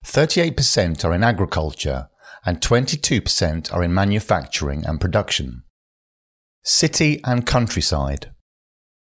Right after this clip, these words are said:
Fifty-one percent of the world's population live in cities, and forty-nine percent live in the countryside.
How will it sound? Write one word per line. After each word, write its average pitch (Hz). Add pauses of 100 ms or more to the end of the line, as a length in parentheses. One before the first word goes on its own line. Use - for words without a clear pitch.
(240)
Fifty-one 190
percent 120
of 87
the -
world's 107
population 113
live 80
in 85
cities, 71 (360)
and 90
forty-nine 139
percent 76
live 80
in 90
the 101
countryside. 73